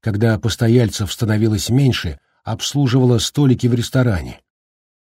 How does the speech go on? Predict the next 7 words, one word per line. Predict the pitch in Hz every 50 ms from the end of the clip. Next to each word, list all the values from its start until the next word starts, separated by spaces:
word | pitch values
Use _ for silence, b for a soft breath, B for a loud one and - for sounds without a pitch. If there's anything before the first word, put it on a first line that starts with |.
| _ _ _ _ _
Как | - 117 107 95 -
решил | 110 113 101 - - 120 110 95
Холлоран, | - - - 135 131 113 98 92 82 73 - _ _ _ _ _ _ -
она | 92 104 117 120 117
обладала | 110 95 117 113 110 123 123 113 113 107
слабым | - - - 123 139 131 117 92 95 95 87
сиянием, | - - 110 104 101 90 78 76 73 71 65 -